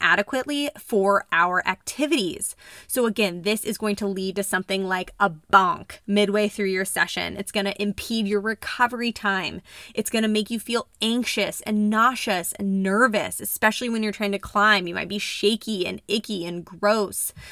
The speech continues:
Maybe you just cannot get up that last hill climb on your road bike. Like, whatever it's gonna be, it freaking sucks. <laughs> And of course, that's all gonna impact your training. It's gonna impact your f-, performance.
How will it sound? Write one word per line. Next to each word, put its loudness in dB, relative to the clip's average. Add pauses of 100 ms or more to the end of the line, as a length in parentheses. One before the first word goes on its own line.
(160)
Maybe 2
you 2
just 0
cannot 2
get 2
up 2
that 4
last 4
hill 2
climb 0
on 0
your -2
road 4
bike. 2
Like, -4
whatever 2
it's 0
gonna 2
be, -4 (300)
it 2
freaking -4
sucks. -2 (240)
<laughs> 0 (920)
And 2
of -2
course, 4
that's -4
all 8
gonna 2
impact 0
your -4
training. -2
It's -4
gonna 0
impact -2
your -4
f-, -16 (200)
performance. -2